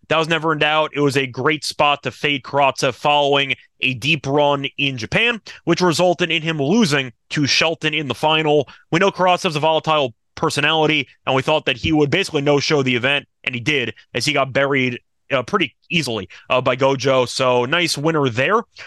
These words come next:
So once again, nice sweep, and hopefully that carries over into this podcast. But I said before we get into any of the matches, have to actually talk about the quarter plays. And overall, we had a very good week for quarters. So starting off with Basel,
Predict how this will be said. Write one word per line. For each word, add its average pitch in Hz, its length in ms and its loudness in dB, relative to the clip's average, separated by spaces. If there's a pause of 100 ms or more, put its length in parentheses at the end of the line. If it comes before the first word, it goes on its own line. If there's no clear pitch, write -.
(100)
So 165 240 2
once 240 240 2
again, 226 240 0
nice 202 200 0
sweep, 208 380 -2
and 151 80 0
hopefully 175 300 0
that 156 140 0
carries 160 280 -2
over 165 240 2
into 135 160 -2
this 175 160 -2
podcast. 123 640 -2
But 196 300 0 (300)
I 135 100 -2
said 196 220 -2
before 185 240 0
we 175 80 2
get 175 100 0
into 175 160 -2
any 170 140 0
of 160 40 -2
the 143 60 0
matches, 170 460 -2
have 165 260 -2
to 156 80 -2
actually 147 320 -4
talk 156 260 0
about 143 280 0
the 120 160 -6
quarter 220 320 2
plays. 110 520 -2 (360)
And 165 100 0
overall, 254 540 4
we 226 100 0
had 254 80 4
a 202 80 2
very 202 240 2
good 190 140 0
week 190 200 -2
for 180 120 -2
quarters. 143 420 0
So - 80 -8
starting 214 300 0
off 214 160 2
with 143 100 -8
Basel, 180 500 2